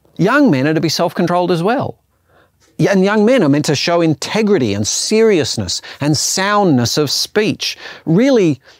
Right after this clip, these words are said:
Paul's saying, if you're a young man, be an older man in training. But it is interesting that God focuses here on the young man's speech. Verse seven, "In your teaching,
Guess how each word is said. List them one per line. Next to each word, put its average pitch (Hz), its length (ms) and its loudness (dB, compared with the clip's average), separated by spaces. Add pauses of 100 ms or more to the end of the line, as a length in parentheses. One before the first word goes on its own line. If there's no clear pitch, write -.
(120)
Paul's 220 240 0
saying, 196 360 0 (440)
if 220 160 -2
you're 226 140 4
a 202 40 2
young 196 240 2
man, 180 240 2
be 175 180 2
an 170 80 0
older 185 280 2
man 135 480 0
in 151 160 2
training. 104 640 -4 (1080)
But 160 120 -2
it 180 100 2
is 269 160 2
interesting 131 600 -2 (560)
that 131 180 0
God 165 240 0
focuses 113 680 -2
here 123 300 2
on 117 380 2
the 123 80 0
young 127 300 2
man's 120 340 -2
speech. - 920 -8 (760)
Verse 135 260 0
seven, 120 500 -2 (440)
"In 135 180 2
your 123 180 2
teaching, 101 800 -6